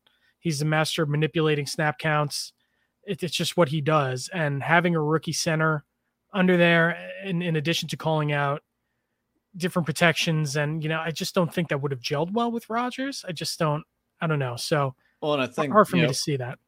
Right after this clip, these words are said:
Speaker 2: yeah, we have this Hard Knocks bullet to get to, but so, one of the things that jumped out in Hard Knocks was just how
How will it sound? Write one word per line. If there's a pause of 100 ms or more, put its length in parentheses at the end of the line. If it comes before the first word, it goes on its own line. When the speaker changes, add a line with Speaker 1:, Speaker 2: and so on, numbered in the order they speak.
(200)
Speaker 2:
yeah,
we
have
this
Hard
Knocks
bullet
to
get
to, (140)
but (1000)
so,
one
of
the
things
that
jumped
out
in
Hard
Knocks
was
just
how